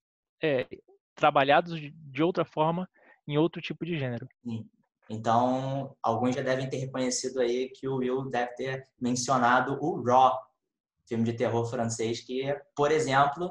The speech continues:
Speaker 2: trabalha
Speaker 1: Como você sabe, Igor, que eu, que eu pensei no, nesse filme quando, quando falei do dedo humano? <laughs>
Speaker 2: Muito especial aquela cena, é, o dedinho, tipo, hum, é, leve spoiler, leve spoiler, como uma asinha de frango,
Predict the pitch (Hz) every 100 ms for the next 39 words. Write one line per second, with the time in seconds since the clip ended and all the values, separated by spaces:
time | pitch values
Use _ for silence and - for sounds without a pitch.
0 | - - 180 220 220 214 208 - 170 147
1 | 143 139 135 - 143 - 147 156 143 156
2 | 151 151 147 156 - 151 143 - 139 139
3 | 139 135 _ _ _ _ - 143 - 139
4 | 143 135 131 143 139 139 139 131 127 -
5 | - - 180 - 160 165 - 160 226 170
6 | - - 170 226 214 202 196 - 214 220
7 | 165 - - - 151 160 160 170 147 165
8 | 170 160 - 196 202 196 170 135 - -
9 | 196 190 170 - - 415 392 370 175 -
10 | 196 175 131 139 190 165 - 165 160 135
11 | 135 151 156 156 156 151 139 - 147 151
12 | - 160 147 - 180 185 131